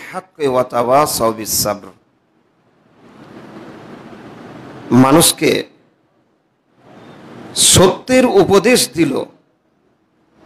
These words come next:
হকের উপদেশ দিল, "ওয়াতাওয়াসাউ বিস সাবর", আর ধৈর্যের উপদেশ দিল।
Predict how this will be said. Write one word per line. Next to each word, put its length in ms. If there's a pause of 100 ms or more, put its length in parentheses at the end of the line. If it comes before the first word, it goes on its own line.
(720)
হকের 520 (140)
উপদেশ 560
দিল, 200 (3750)
"ওয়াতাওয়াসাউ 720
বিস 360
সাবর", 360 (760)
আর 220 (380)
ধৈর্যের 440
উপদেশ 500
দিল। 240